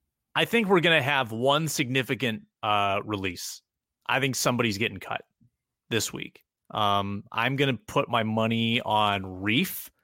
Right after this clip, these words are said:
Uh, don't have a source on that, just speculating. I think Reiff might be the first domino to fall, even though I've been advocating for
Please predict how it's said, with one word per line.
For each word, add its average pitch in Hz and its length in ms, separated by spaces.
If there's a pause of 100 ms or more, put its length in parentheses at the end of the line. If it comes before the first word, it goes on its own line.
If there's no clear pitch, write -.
(760)
Uh, 113 240
don't 123 200
have 165 100
a 170 40
source 151 340
on 127 180
that, 135 240
just 139 180
speculating. 123 720
I 113 120
think 135 220
Reiff 117 400
might 110 240
be 117 120
the 104 80
first 113 280
domino 117 300
to 101 100
fall, 131 380
even 135 240
though 180 140
I've 180 200
been 170 300
advocating 139 640
for 120 340